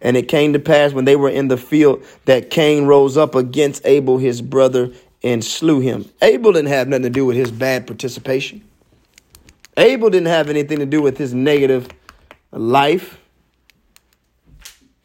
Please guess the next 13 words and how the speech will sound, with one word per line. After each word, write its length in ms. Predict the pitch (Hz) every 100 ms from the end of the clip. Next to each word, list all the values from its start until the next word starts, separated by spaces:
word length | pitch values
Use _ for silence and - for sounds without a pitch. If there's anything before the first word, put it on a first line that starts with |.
| _
It 140 | - 165
was 220 | 151 139
him. 240 | 185 127
It 40 | 120
was 120 | 120
all 240 | 135 147 143
him. 240 | 160 123
He 100 | 131
was 160 | 127 -
full 280 | - 160
of 60 | 151
the 80 | 147
devil. 420 | 147 147 113 98